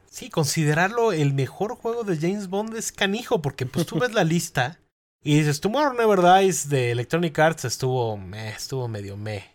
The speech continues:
Speaker 1: El multiplayer estaba medio interesante. The World Is Not Enough también medio raro. El, el double oh seven Racing, güey, eso sí, es esas
Speaker 2: <laughs>
Speaker 1: cosas de las que no hay que hablar en público.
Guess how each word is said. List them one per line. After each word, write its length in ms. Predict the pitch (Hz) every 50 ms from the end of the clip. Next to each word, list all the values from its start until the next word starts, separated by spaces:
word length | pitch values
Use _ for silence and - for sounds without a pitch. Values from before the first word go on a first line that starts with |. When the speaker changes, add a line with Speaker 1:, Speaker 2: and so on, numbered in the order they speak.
| _
Speaker 1:
El 200 | - 135 135 131
multiplayer 460 | 143 147 143 175 160 143 220 247 233
estaba 300 | 196 147 - - 160 160
medio 180 | 151 135 117 107
interesante. 580 | 101 98 - 98 104 - - 110 104 - - - - - - - - - - -
The 80 | 139 143
World 300 | 135 170 202 233 233 208
Is 100 | 180 175
Not 160 | 196 196 190
Enough 440 | 185 175 165 170 180 190 190 180 -
también 520 | - 117 113 110 113 117 117 120 117 113
medio 260 | 110 104 98 101 101
raro. 360 | 98 101 104 101 101 98 95 - - - -
El, 300 | - 131 135 139 143 139 135 -
el 380 | - 147 143 139 139 139 139 131 - -
double 300 | 151 185 208 226 214 202
oh 100 | 196 190
seven 340 | - - 196 185 180 175
Racing, 680 | 147 147 160 165 180 175 - 196 196 196 208 202 185 160 - _ _ _ _ _ _ _
güey, 380 | - - 120 123 123 120 113 113
eso 200 | 117 160 151 123
sí, 140 | 113 175 156
es 140 | 127 135 120
esas 260 | 113 127 123 117 - -
Speaker 2:
<laughs> 0 |
Speaker 1:
cosas 260 | 135 120 - - -
de 80 | 113
las 160 | 104 101 104 -
que 100 | - 107
no 280 | 107 117 123 123 117
hay 100 | 117 123
que 100 | - -
hablar 220 | 113 110 113 110 110
en 80 | 98
público. 440 | - - 117 - 104 98 - - -